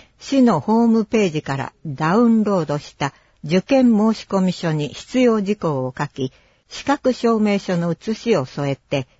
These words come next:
郵便番号二七七の八五零五、柏市役所保育運営課へ郵送、必着、か直接持参、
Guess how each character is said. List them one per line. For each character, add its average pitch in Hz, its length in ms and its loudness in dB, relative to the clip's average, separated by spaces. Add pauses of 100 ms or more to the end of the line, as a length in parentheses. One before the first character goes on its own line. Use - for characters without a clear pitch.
(540)
郵 247 180 4
便 220 260 4
番 185 260 0
号 135 340 -4
二 240 320 6
七 202 340 0
七 151 340 -2
の 131 240 -4
八 - 380 -4
五 202 280 0
零 143 260 -2
五、 127 280 -8 (480)
柏 247 420 0
市 - 160 -4
役 208 220 -2
所 - 200 -4
保 240 220 0
育 180 280 -2
運 208 240 4
営 208 200 2
課 180 200 -6
へ 180 200 -4
郵 160 200 2
送、 127 400 -8 (200)
必 - 260 -4
着、 - 360 -8 (420)
か - 180 -2 (140)
直 175 160 2
接 202 360 -2
持 131 160 -4
参、 - 320 -4